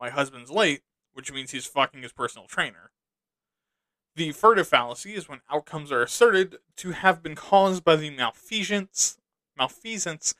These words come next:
of decision makers, which is basically, say, like, a conspiracy theory. Or it could be, sure, my husband wasn't fucking his personal trainer, but he was still late, so he's trying to make me think that he is.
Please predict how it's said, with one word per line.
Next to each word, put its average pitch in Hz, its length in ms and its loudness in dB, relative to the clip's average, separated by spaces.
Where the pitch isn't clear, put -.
of 151 160 0
decision 156 420 0
makers, 90 500 -20
which 160 200 2
is 170 80 -2
basically, 165 380 6
say, 143 140 2
like, 131 240 2
a 139 60 -16
conspiracy 135 560 -8
theory. 175 380 0
Or 208 220 6
it 170 80 4
could 147 300 -4
be, 143 320 -14
sure, 202 400 0
my 135 120 2
husband 139 380 -2
wasn't 127 320 -6
fucking 135 280 -4
his 120 140 -14
personal 117 340 -6
trainer, 170 360 -2
but 143 140 -10
he 156 80 -6
was 156 120 0
still 180 220 2
late, 190 320 2
so 143 100 -2
he's 135 140 -4
trying 202 300 2
to 156 60 -4
make 151 240 2
me 190 280 0
think 170 220 -4
that 156 160 4
he 165 220 -12
is. 170 440 -4